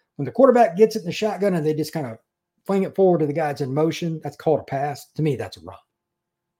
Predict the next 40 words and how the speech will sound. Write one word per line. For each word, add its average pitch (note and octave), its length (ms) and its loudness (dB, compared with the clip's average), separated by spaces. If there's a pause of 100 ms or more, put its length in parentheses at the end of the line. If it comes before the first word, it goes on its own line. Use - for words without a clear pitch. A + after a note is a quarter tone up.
(340)
The, D3 240 2
the D#3 120 2
advantage E3+ 420 4
for D#3+ 100 0
the D3 80 2
offense D#3 420 4
there C3+ 140 -4
is B2 220 -6
if D#3+ 180 -2
the A#2 240 -8 (840)
handoff G#3 420 8
in C#3+ 80 -2
that, C3+ 200 -8
if D3 160 -10
he D#3+ 140 -4
hands F#3+ 320 0
it F3+ 100 -10
to D3 160 -2
him, B2 160 -6
it's C#3+ 160 -12
a A#2+ 60 -14
fumble E3 640 2 (340)
if C#3 80 -12
the C3+ 80 -6
kid D3+ 180 0
drops C#3 360 -2
it. - 80 -20
But C3+ 100 -6
if B2+ 80 -8
he C3 80 -8
throws F3 400 -2
it, C#3+ 140 -4
like, C3 200 -10
two F3+ 200 0
inches, C#3 440 -4
it's C#3+ 140 -16
a A#2 40 -14
pass, C#3 360 -6
so A#2 100 -12
it's - 140 -20